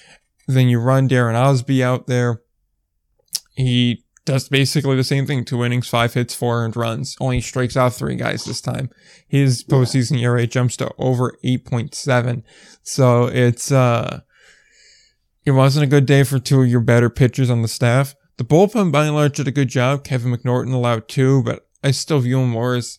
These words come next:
Speaker 1: even though I know he's been used as a reliever for basically the whole year, I still view him as a starting pitcher 'cause I just think of him with Tri-City and, you know, being a starting pitcher.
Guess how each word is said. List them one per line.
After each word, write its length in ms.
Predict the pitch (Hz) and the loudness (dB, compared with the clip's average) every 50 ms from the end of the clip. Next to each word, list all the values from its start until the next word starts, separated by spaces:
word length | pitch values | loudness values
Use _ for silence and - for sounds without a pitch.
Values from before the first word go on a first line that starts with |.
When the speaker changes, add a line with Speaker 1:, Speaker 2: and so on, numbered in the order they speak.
| _ _ - | _ _ -6
Speaker 1:
even 160 | 139 139 135 | -4 -2 0
though 100 | 131 123 | 0 0
I 60 | 120 | 0
know 220 | 120 120 117 123 123 | 0 0 2 2 2
he's 140 | 123 110 - | 2 0 0
been 120 | 120 113 | -4 -4
used 240 | 113 113 107 - - | -4 -4 -6 -8 -10
as 80 | 117 - | -10 -8
a 60 | 120 | -8
reliever 540 | 120 117 117 - - 131 131 120 113 117 110 - | -6 -6 -6 -6 -8 -10 -10 -10 -10 -10 -10 -10
for 280 | - - 127 113 - - _ _ - | -8 -6 -6 -6 -6 -8 _ _ -2
basically 440 | 135 139 131 - - 123 - 113 113 | 0 0 0 0 -4 -8 -8 -8 -8
the 100 | - 120 | -6 -4
whole 180 | 120 120 117 | -2 -2 -2
year, 300 | 117 117 117 117 113 - _ - - - - - - _ - | 0 0 0 -2 -2 -4 _ -20 -20 -20 -20 -20 -20 _ 0
I 80 | 151 131 | 0 0
still 380 | - - - - 170 160 143 | 0 0 -2 0 0 2 2
view 420 | 127 117 - - 135 143 151 151 139 | 0 -2 -6 -6 -2 0 2 2 2
him 420 | 120 131 135 123 117 117 110 107 _ _ _ _ _ _ _ _ _ _ _ _ _ - | 2 2 2 2 2 0 -2 -4 _ _ _ _ _ _ _ _ _ _ _ _ _ 0
as 640 | 131 123 117 117 117 117 123 117 117 - - - _ _ _ _ - | 2 2 2 2 2 0 0 -2 -2 -6 -10 -14 _ _ _ _ -4
a 60 | 131 | -4
starting 500 | - - - - 127 117 120 120 117 117 | -4 -4 -4 -2 0 2 2 0 0 -2
pitcher 400 | - 143 127 - - 156 151 143 | -2 -2 -2 -2 -2 -4 -4 -4
'cause 180 | 143 - 123 123 | -4 -6 -6 -4
I 140 | 123 123 | -2 -4
just 180 | 120 - - - | -4 -4 -6 -4
think 160 | 143 127 117 | -2 -2 -2
of 80 | 113 117 | -2 -4
him 140 | 120 117 117 | -4 -4 -4
with 100 | 117 - _ _ _ _ | -4 -6 _ _ _ _
Tri-City 680 | - - 127 117 117 - - - 131 123 127 131 127 120 | -2 2 2 2 2 0 0 0 0 2 2 0 0 0
and, 180 | 117 113 110 - _ _ _ _ - | -2 -4 -6 -10 _ _ _ _ -6
you 120 | 127 117 | -4 -2
know, 180 | 113 113 117 - - | -2 -2 -4 -4 -4
being 240 | 120 117 117 117 117 | -4 -2 -2 -2 -2
a 200 | 113 113 117 117 | -2 -2 -4 -4
starting 420 | - - - 127 117 113 110 117 | -4 -2 0 2 2 2 0 0
pitcher. 400 | - 131 120 - - 156 147 - | 0 0 0 0 0 -2 -4 -6